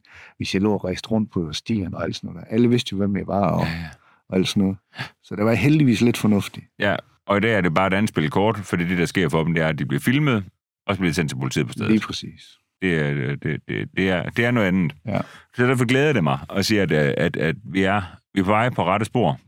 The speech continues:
Speaker 2: på en eller anden facon, øh, herude.
Speaker 1: Det er vigtigt, at jeg kan tilbyde det her til de unge, fordi at de skal altså have et eller andet sted, de kan gå op i de her ting.
Speaker 2: Nå, men så få ræst af.
Speaker 1: Få ræst af.
Speaker 2: Ja.
Speaker 1: Der er jo heller ingen motorlærer mere,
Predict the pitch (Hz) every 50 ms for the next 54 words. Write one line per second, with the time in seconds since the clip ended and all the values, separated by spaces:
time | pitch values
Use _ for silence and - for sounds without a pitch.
0 | _ _ - 107 107 101 90 82 82 90 - 85 78 85 80 85 92 92 - _
1 | _ _ - 87 80 73 73 69 69 67 69 69 69 69 76 76 76 95 90 110
2 | 131 127 127 - 95 92 - - - - 101 98 92 90 90 87 90 85 82 90
3 | 90 - 98 90 87 - - 92 92 - - - 104 95 90 90 92 - - 101
4 | 95 - - 104 78 104 98 - 101 87 - 120 127 127 123 123 123 123 - -
5 | 131 127 135 131 120 - 107 98 - 120 131 135 127 110 117 107 113 104 92 -
6 | 123 127 120 - - _ _ - 117 117 113 113 - 135 123 - 131 117 160 101
7 | 196 98 - - 135 156 - - - _ - 123 - 120 107 117 113 98 - -
8 | 139 143 143 - - _ _ - 170 170 - - _ _ _ _ _ _ - -
9 | 104 107 120 131 131 135 131 127 135 160 175 - - 120 113 117 123 131 135 131
10 | 113